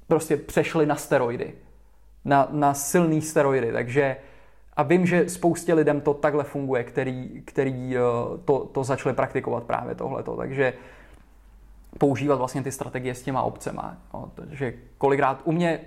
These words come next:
na poprvé to bylo úplně jako, že je to vůbec legální, je to možný, jo, protože když si vemete,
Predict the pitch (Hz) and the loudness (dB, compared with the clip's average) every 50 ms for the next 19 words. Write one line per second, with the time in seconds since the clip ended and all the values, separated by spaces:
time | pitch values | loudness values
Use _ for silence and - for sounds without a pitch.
0 | - - - 151 151 151 156 165 151 156 147 139 143 135 135 139 123 135 131 131 | -16 -16 -8 -2 -2 0 2 2 0 2 2 0 0 2 0 2 2 2 2 2
1 | 135 123 - 135 135 131 131 123 120 135 120 135 127 123 123 123 120 113 113 120 | 0 -2 -4 -4 -4 -4 -4 -4 -4 -4 -2 0 0 0 0 0 0 -2 -2 -2
2 | - 170 175 180 180 151 131 135 135 131 127 135 139 139 139 135 139 - - - | 0 0 2 2 0 0 -2 -2 -2 -2 2 2 2 2 2 0 -2 -6 -10 -10
3 | - - - - - - - - - - - - 117 117 123 135 139 120 120 127 | -8 -10 -12 -12 -16 -20 -20 -20 -20 -12 -6 -4 -2 0 2 2 2 2 2 0
4 | 139 135 147 165 175 180 165 131 - - 135 127 123 120 117 113 - - - 131 | -2 0 0 2 2 4 2 2 2 2 2 4 4 4 4 2 0 -4 -10 -8
5 | 127 120 113 120 131 - - 135 131 135 151 185 226 349 - - - - - - | -2 0 2 2 2 2 2 2 2 2 2 2 0 -2 -4 -10 -16 -20 -20 -20
6 | - - - - - - - - 127 120 131 143 139 127 123 127 127 123 123 - | -20 -20 -20 -20 -20 -20 -6 -2 0 0 2 2 0 0 0 0 2 2 2 0
7 | - - 92 - - - - - - - 139 131 135 131 - 143 131 135 135 135 | -2 -6 -12 -14 -14 -12 -12 -12 -10 -8 -4 -4 -4 0 0 2 2 4 2 2
8 | 131 - 139 | 2 2 2